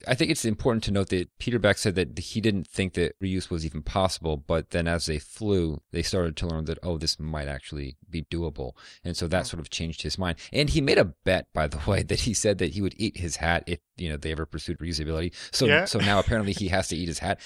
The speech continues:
Speaker 1: And I don't know if he's serious about that, like if he's gonna keep his word and actually eat his hat. But
Speaker 2: <laughs>
Speaker 1: he seemed to indicate that he might just do that. I don't know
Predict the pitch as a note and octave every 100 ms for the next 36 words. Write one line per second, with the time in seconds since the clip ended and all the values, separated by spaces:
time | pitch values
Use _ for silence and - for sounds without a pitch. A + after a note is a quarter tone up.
0 | - C3+ A2 C#3 C#3 F#2+ E2 - D#2+ F#2
1 | F#2+ F#2+ G2 E2 - E2+ - E2+ D#2 D2+
2 | - - G#2 E2+ D2 C#2+ D#2+ F2 C#2 D2
3 | - D#2+ - E2+ - - C#2+ D2 D#2 -
4 | - - - - - - - - - D#3
5 | - _ - E2+ - C3+ E2+ F2+ F2+ D#2+
6 | D2 D#2 F#2 E2 D#2 D#2 - D2 B1+ -
7 | D2+ D#2 D2 C#2+